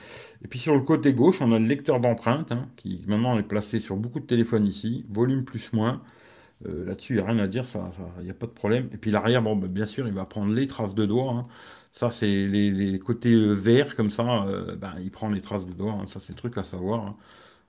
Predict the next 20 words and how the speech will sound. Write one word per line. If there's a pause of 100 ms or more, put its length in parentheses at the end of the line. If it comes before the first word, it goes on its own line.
(200)
Je
sais
pas
si
vous
voyez,
je
pense
que
vous
verrez,
mais
il
prend
pas
mal
les
traces
de
doigts.